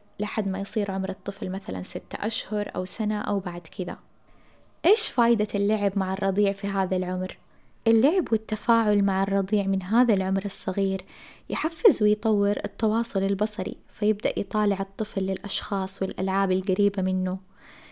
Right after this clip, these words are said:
يحفز كمان التمييز البصري، فيبدأ الطفل يفرق بين وجه الأم،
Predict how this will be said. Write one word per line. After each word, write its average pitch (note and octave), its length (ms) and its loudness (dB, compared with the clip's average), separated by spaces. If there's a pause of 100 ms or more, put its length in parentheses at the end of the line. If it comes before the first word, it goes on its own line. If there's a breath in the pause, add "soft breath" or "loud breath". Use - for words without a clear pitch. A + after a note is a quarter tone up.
(140 loud breath)
يحفز D4+ 460 0
كمان G#3 340 2
التمييز G3+ 580 0
البصري، F#3+ 520 -2
فيبدأ G3+ 500 0
الطفل - 360 -4
يفرق G3 500 0
بين F#3 300 0
وجه G3 280 0
الأم، G3 320 -2